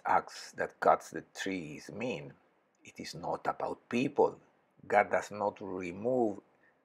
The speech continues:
or eliminate any of his children. It has the same meaning that Jesus uses when he says that we must prune the tree that bears no fruit,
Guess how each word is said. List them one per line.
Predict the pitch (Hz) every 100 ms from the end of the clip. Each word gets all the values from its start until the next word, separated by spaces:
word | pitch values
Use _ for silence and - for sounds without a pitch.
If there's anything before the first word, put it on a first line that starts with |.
| _ _ -
or | - 104 107 -
eliminate | - 101 113 120 113 98 82 78 - _ _ _ _ -
any | 113 113 104
of | 92 90
his | - - -
children. | - 139 - - - - - _ _ _ _ _ _ - - _ _ _ _ _ _ _
It | - -
has | 208 202
the | 147
same | - 147 135
meaning | 120 113 113 113 110 -
that | 110 98 82
Jesus | 113 - 117 -
uses | 139 135 113
when | 117 104
he | - 101
says | - 107 104
that | 107 104 - - - -
we | 117 123
must | 113 110 - -
prune | - 170 175 143
the | 120
tree | - - 104 113 120
that | 98 90 87
bears | 98 101 95 -
no | 104 101
fruit, | - - 220 -